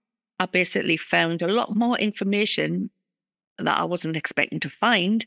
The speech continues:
because I then realized that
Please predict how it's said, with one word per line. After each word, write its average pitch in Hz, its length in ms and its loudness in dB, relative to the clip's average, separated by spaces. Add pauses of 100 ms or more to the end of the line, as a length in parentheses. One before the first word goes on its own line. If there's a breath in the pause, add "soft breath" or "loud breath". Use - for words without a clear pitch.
(840)
because 165 800 -2 (180)
I 160 240 2
then 208 500 2
realized 165 840 0
that 156 300 0